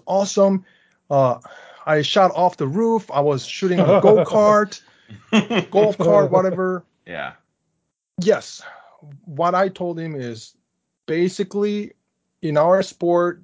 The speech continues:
Speaker 1: you invest so much. Like, let's say you buy an open gun, you invest money, you get, like, a F one racing car, and you go to an amusement park and you race on a go-kart and you say, "Hey, my F one car ran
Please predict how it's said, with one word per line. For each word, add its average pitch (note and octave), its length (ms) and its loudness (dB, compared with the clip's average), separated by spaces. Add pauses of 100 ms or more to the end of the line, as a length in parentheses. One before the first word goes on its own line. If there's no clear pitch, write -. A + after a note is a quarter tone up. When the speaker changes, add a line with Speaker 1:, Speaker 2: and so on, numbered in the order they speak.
Speaker 1:
you C#3+ 420 -6
invest D3+ 580 0
so F#3+ 240 2
much. A#2+ 600 -6
Like, C3 260 -2
let's C#3+ 220 -2
say - 180 -2
you C3+ 200 -2
buy B2+ 260 2
an A#2+ 160 -4
open F#3+ 360 0
gun, F3 320 -2 (380)
you B2+ 100 -6
invest C3+ 320 0
money, E3+ 420 0 (320)
you C#3+ 120 -6
get, E3+ 200 2
like, D3 240 2
a C3 240 -2
F D3+ 280 -4
one D3 480 0
racing C#3+ 480 -8
car, B2 560 -4 (240)
and C#3+ 140 -2
you D3+ 80 0
go D#3 200 2
to D3 180 4
an C3 80 2
amusement F#3 600 0
park - 580 -2
and C3+ 220 -4
you C3+ 120 -2
race C#3+ 420 -2
on D3 140 -2
a A#2+ 80 -4
go-kart C3+ 800 -2 (220)
and C3+ 160 -2
you C3+ 80 0
say, C3 460 -2
"Hey, D3 280 -2
my C3+ 260 0
F E3+ 240 -2
one E3 180 0
car C#3 420 0
ran B2+ 300 -6